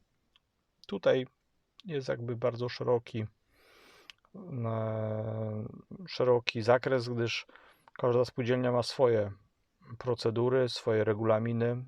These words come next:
One bardzo często się powtarzają w wielu, e, spółdzielniach, ale za każdym razem mogą być troszeczkę inne.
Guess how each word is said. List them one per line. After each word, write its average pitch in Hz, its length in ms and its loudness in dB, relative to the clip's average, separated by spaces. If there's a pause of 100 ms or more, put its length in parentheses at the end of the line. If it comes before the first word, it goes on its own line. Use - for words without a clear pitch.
(160)
One - 200 -6
bardzo 131 240 2
często 131 300 -6
się 127 120 -10
powtarzają 131 680 2 (640)
w 113 240 -8
wielu, 117 360 0 (580)
e, 113 840 -6
spółdzielniach, 127 800 -4
ale 170 300 2 (720)
za 180 140 -10
każdym 131 340 -2
razem 123 280 -2
mogą 113 300 -4
być 107 300 -10 (760)
troszeczkę - 460 -6
inne. 107 520 -4